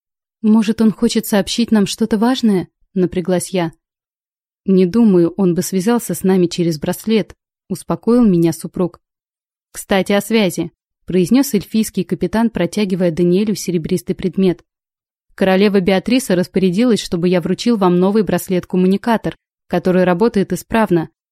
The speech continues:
Насколько я понял, ваш вышел из строя». «Спасибо», сдержанно поблагодарил его Даниэль, нацепляя девайс на руку. «Теперь тетушка Беатриса сможет выйти с ним на связь в любой момент.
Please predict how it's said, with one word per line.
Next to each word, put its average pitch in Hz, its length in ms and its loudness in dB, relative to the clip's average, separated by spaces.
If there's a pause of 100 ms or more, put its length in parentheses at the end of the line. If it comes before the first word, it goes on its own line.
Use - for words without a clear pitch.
(200)
Насколько 254 520 0
я 233 140 2
понял, 240 500 2
ваш 233 500 -2
вышел 208 400 0
из 214 80 -2
строя». 185 520 0 (520)
«Спасибо», 175 720 -4 (320)
сдержанно 180 540 0
поблагодарил 180 580 0
его 170 260 0
Даниэль, 196 480 2
нацепляя 214 580 2
девайс 170 460 -2
на 175 160 2
руку. 165 320 -6 (720)
«Теперь 254 400 0
тетушка 240 480 -2
Беатриса 185 600 0
сможет 208 440 0
выйти 202 300 -2
с - 100 -4
ним 202 140 4
на 175 100 2
связь 214 340 -2
в 175 60 -6
любой 175 240 0
момент. 175 500 2